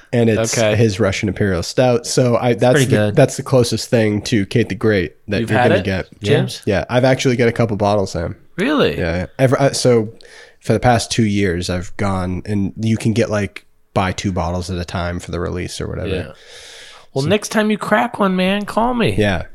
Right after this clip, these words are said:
Speaker 1: yeah. No, it's, it's really good. Um, and yeah, and, uh, Tributary is a great brewery.
Speaker 3: Oh, damn.
Speaker 1: <laughs>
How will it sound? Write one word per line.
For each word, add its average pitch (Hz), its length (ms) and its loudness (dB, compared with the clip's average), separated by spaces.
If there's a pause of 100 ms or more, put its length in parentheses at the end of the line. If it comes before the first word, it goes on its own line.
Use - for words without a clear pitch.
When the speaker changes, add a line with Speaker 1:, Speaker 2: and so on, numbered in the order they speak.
(140)
Speaker 1:
yeah. 90 200 -2
No, 101 140 0
it's, 104 180 -4
it's - 200 -6
really 101 220 0
good. 78 280 -6 (220)
Um, 82 400 -8 (680)
and 110 360 0
yeah, 101 220 0
and, 90 440 -6 (200)
uh, 80 100 -6
Tributary 95 420 -2
is - 80 -12
a - 40 -10
great - 220 -10
brewery. - 300 -2 (1040)
Speaker 3:
Oh, 110 200 -12 (120)
damn. 123 320 -6
Speaker 1:
<laughs> - 100 -6